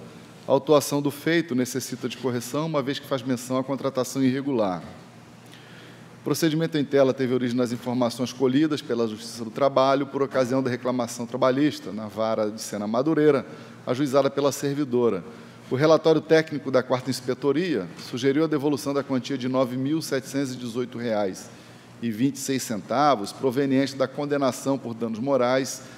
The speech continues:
e multa por descumprimento de ordem judicial, com juros e correção monetária.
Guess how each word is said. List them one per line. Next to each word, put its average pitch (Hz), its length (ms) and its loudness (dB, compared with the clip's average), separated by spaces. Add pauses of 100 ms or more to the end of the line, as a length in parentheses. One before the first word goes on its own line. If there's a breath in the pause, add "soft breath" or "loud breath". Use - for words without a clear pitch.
(160 loud breath)
e 135 80 2
multa 139 380 4
por 139 160 -2
descumprimento 127 720 -2
de 120 100 -4
ordem 127 220 0
judicial, 127 680 2
com 117 180 -6
juros 123 360 -6
e 120 40 -12
correção 135 440 -6
monetária. 113 640 -2